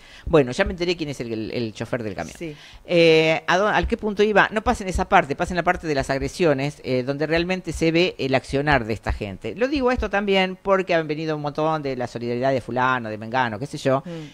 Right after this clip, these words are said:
Speaker 1: y no es la idea. O sea, la idea es continuar con la de-, la, la denuncia. Voy a pasar por la doc-, lo, lo de la doctora Ramos, eh, para llevar el resto del material, todavía no he tenido tiempo, ¿sí? Donde se ven las caras
Speaker 2: Claro.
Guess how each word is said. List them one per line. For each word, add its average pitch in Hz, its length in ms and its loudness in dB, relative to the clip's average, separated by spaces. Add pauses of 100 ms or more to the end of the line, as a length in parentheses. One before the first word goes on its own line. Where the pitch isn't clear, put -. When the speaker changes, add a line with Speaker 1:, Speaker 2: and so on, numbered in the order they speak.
(120)
Speaker 1:
y 202 160 -4
no 202 100 -2
es 170 200 2
la 120 80 2
idea. 104 600 0
O - 60 -12
sea, 127 240 0
la 143 140 2
idea 185 300 2
es 151 160 -4
continuar 156 420 -2
con 139 120 -2
la 127 120 2
de-, 123 160 0
la, 117 360 -4
la 113 140 -2
denuncia. 180 580 -2
Voy 403 180 -6
a 349 40 -4
pasar 190 340 -8
por 147 120 -4
la 143 100 0
doc-, 143 240 -4
lo, 139 240 -6
lo 139 100 -2
de 139 60 -4
la 139 120 -2
doctora 151 300 -4
Ramos, 160 420 -4
eh, 123 120 -10
para 120 200 -6
llevar 143 380 -6
el 156 100 -4
resto 165 280 -4
del 120 240 -4
material, 139 340 -4
todavía 139 320 0
no 151 60 -4
he 143 60 -4
tenido 135 280 0
tiempo, 92 440 -4 (240)
¿sí? 190 240 -6 (240)
Donde 160 240 -4
se 180 140 -2
ven 185 160 0
las 160 100 2
caras 185 560 4 (600)
Speaker 2:
Claro. 277 240 -2